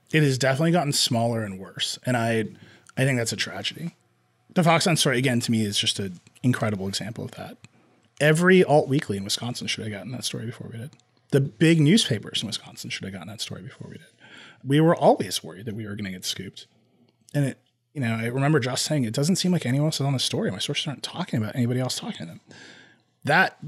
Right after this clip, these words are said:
hollowing out of journalism across the country is a tragedy.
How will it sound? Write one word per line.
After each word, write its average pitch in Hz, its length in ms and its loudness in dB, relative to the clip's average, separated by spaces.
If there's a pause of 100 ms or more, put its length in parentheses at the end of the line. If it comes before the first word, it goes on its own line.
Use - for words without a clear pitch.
(100)
hollowing 139 580 2
out 101 320 -6 (560)
of 104 560 -2 (160)
journalism 117 480 -2
across 110 320 -4
the 107 100 -10
country 147 320 -4
is 110 140 -2
a 92 60 -10
tragedy. - 560 -8